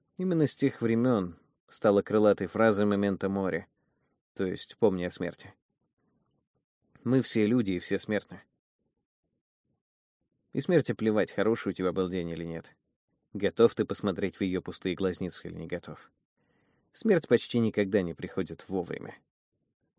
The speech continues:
Сейчас смерть лишь проходила мимо, но потряхивает меня до сих пор. Никогда всерьёз не задумывался, что мои родители смертны.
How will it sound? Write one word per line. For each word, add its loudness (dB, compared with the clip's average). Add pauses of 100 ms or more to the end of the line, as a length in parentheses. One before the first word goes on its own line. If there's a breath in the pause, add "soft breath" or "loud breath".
(560)
Сейчас 0
смерть 0
лишь -2
проходила 0
мимо, -2
но -6
потряхивает -6
меня -8
до -10
сих -14
пор. -8 (1080)
Никогда 0
всерьёз 0
не -2
задумывался, -2
что -10 (160)
мои 0
родители -6
смертны. -8